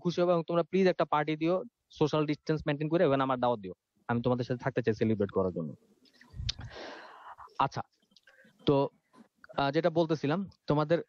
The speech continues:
course outline যেহেতু দেওয়া হয়নি, কাউসার স্যার তোমাদেরকে পার্ট এ তে কি কি পড়াবে, কোনো টপিকের নাম কি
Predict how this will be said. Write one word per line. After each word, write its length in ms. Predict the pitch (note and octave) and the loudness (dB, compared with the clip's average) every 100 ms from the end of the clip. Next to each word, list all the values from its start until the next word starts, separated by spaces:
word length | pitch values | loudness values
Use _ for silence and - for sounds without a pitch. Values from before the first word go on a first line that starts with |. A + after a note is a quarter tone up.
| - | 0
course 160 | E3+ D#3+ F3+ | 0 2 0
outline 240 | F#3 F3+ F3 | 0 0 2
যেহেতু 220 | F3 F3+ D3+ D#3+ | 0 0 0 2
দেওয়া 160 | D#3 D3 | 2 2
হয়নি, 200 | C3 F#3+ E3+ | -2 -4 -2
কাউসার 240 | D3 D#3 | -2 -2
স্যার 160 | E3 D#3 | -6 -2
তোমাদেরকে 340 | D#3 D#3 D3+ D3+ C#3+ | -2 -2 -2 0 0
পার্ট 200 | C#3+ D3 | 0 0
এ 20 | D3 | -4
তে 60 | D3+ | -4
কি 60 | D3+ D3+ | -6 -6
কি 60 | D3 | 0
পড়াবে, 260 | D3 C#3+ D3+ - | 0 2 -2 -4
কোনো 140 | D#3+ D3 D3 | 0 2 0
টপিকের 320 | C#3+ D#3 D#3+ D#3 | -2 -2 0 0
নাম 80 | |
কি 60 | D#3 | 0